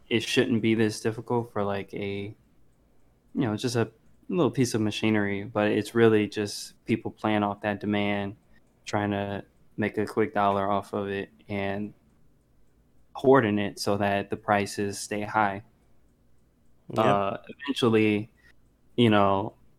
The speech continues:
Speaker 1: I, I think anybody that's gonna actually get one is just gonna have to find success with, like, local stores. And I was able to find, like, Micro Center was doing a, a little raffle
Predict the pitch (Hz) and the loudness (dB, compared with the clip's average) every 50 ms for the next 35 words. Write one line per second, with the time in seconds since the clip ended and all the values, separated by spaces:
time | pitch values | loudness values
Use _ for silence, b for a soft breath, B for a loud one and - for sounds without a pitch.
0 | _ _ _ _ _ - _ _ _ _ _ _ - 127 123 123 117 - - - | _ _ _ _ _ -20 _ _ _ _ _ _ 6 8 8 8 8 6 4 2
1 | 123 123 - 127 117 113 - - 104 - - _ _ - - 127 127 127 120 123 | 4 6 6 6 4 4 0 -8 -10 -10 -10 _ _ 0 4 6 8 8 8 10
2 | 120 117 113 117 110 110 110 104 - - - 107 104 107 107 107 - 110 104 104 | 8 8 8 6 4 2 0 -2 -2 -2 -2 0 0 0 -2 -2 -4 -4 0 0
3 | 110 104 - 123 120 117 120 117 110 107 107 - - 110 107 - - 113 107 104 | 0 2 4 4 4 6 6 4 2 0 -2 -6 -6 -6 -6 -4 -4 -2 -2 -2
4 | 101 110 104 101 - 107 101 - 107 104 104 101 - - 107 - - 110 104 104 | -2 -4 -6 -4 -6 -8 -4 0 0 0 0 0 -4 -6 -8 -6 -6 -6 -6 -6
5 | - - - 110 104 98 101 98 98 104 104 101 104 104 104 - 110 110 110 110 | -6 -8 -6 -6 -6 -4 -6 -8 -8 -6 -4 -2 -2 -2 -2 -2 -2 -2 0 -2
6 | 110 110 - - _ _ _ _ _ - - 123 120 123 123 120 123 127 127 - | -2 -4 -8 -14 _ _ _ _ _ -8 -2 0 2 2 2 2 0 -2 -4 -8
7 | - - - _ _ _ _ _ _ _ _ - - 104 101 101 104 104 104 101 | -16 -20 -20 _ _ _ _ _ _ _ _ -6 -4 0 0 2 2 2 2 2
8 | 104 104 101 101 - - 107 104 101 101 101 101 98 104 107 104 104 - - 113 | 0 0 0 -2 -2 0 0 0 2 0 -2 -2 -2 0 0 0 0 -2 -6 -10
9 | - - 110 104 104 101 101 98 - - 107 104 101 101 101 101 104 - - 117 | -6 -4 -4 -4 -4 -4 -6 -8 -8 -6 -4 -4 -2 -4 -4 -6 -8 -10 -10 -8
10 | 104 104 101 101 104 104 101 101 98 - - 104 101 101 98 107 | -4 -4 -2 -2 0 0 0 0 -2 -2 -4 -4 -4 -4 -6 -8